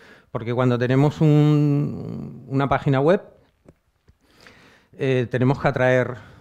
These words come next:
visitantes, ¿no? Usuarios. Y bueno, pues tenemos que posicionarnos en, en los buscadores, ¿no? Para Andy, que anda por ahí, va a dar una ponencia sobre esto un poco más profunda.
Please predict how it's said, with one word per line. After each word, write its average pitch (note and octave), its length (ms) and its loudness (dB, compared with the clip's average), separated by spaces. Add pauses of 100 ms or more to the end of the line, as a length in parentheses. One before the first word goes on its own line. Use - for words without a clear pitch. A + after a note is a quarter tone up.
(680)
visitantes, B2+ 640 -2
¿no? D#3 300 0 (440)
Usuarios. C3 760 0 (720)
Y A#2 120 -2
bueno, C3 280 0
pues A2+ 360 -10
tenemos A#2+ 260 0
que - 80 -6
posicionarnos A#2 720 -4
en, A2+ 480 -4
en A#2 80 -8
los G#2+ 140 -10
buscadores, A2+ 500 -4
¿no? B2 480 -6
Para A1 560 -14
Andy, B2+ 300 0
que B2+ 100 0
anda B2 220 0
por A#2+ 100 -2
ahí, B2 360 0
va A#2 120 -2
a - 20 0
dar A2 120 0
una A2+ 180 -2
ponencia A2 320 -4
sobre A2 240 -8
esto A#2+ 180 -12
un A2 120 -6
poco G#2+ 180 -8
más G#2 160 -4
profunda. A#2+ 480 -4